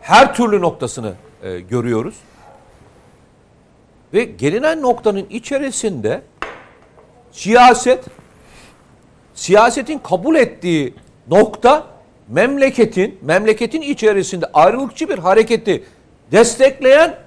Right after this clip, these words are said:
bir yapıyla oturup konuşabiliyoruz. Abi siz, siz ne yapıyorsunuz ya? Ya siz gerçekten ne yaptığınızın farkında mısınız ya? Siyaseten herkesin oyuna talip olun arkadaş.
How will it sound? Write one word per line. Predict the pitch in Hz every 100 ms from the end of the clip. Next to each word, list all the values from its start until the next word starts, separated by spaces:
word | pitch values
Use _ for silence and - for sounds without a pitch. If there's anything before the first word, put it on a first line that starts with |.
| _
bir | 233 226
yapıyla | 254 254 302 285 311 - - _ _ _ _ - _ _ -
oturup | 220 247 247
konuşabiliyoruz. | 240 233 233 220 208 165 107 - _ - 127 113 _ _ _ _ _ _ _ _ _ _ _ -
Abi | 151 208 151
siz, | - 196 208 - _ _ _ _ _ _ _ _ _ _ _ _ _ _ _ _ _
siz | 185
ne | 139
yapıyorsunuz | 175 277 302 311 208 165 113
ya? | 135 202 _ _ _ _ _ _ _ _ _ _ _ _
Ya | 156 165
siz | 185 135
gerçekten | 139 - 339 339 302
ne | 277
yaptığınızın | 226 220 190 185
farkında | 170 151 175 185 311
mısınız | - 127 107 120
ya? | 165 _ _ _
Siyaseten | - 185 226 294 302 262
herkesin | 170 226 247 233 214
oyuna | 214 214 208
talip | 196 190 226 226
olun | 180 160
arkadaş. | 180 196 160